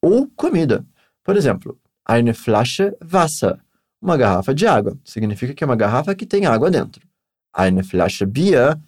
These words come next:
é uma garrafa que tem cerveja dentro. E assim por diante. Percebe que a gente sempre fala eine Flasche, independente do conteúdo que tem nela. Então,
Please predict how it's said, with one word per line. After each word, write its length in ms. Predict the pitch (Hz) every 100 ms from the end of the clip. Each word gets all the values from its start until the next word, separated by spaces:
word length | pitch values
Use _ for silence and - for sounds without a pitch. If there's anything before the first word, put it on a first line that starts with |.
| _ _ -
é 80 |
uma 180 | 98 107
garrafa 400 | 110 110 104 170
que 100 | 180
tem 220 | 139 165 -
cerveja 640 | - 208 247 147 156 110
dentro. 380 | 95 85 - - _ _ _ _
E 60 | 107
assim 240 | 110 98
por 140 | 98 123
diante. 500 | 156 - - - _ _ _ _ _
Percebe 400 | 120 120 151 180
que 80 | 185
a 60 | 131
gente 260 | 135 139
sempre 240 | - 143 175
fala 400 | 131 135 175 - _
eine 600 | 95 104 135 151 196 226 -
Flasche, 680 | - 151 131 101 - - 76 _ _ _ -
independente 680 | 123 123 110 104 117 143
do 260 | 170 151 190
conteúdo 560 | 208 220 254 208 202
que 60 | 196
tem 160 | 233 302
nela. 240 | 117 92
Então, 280 | 113 131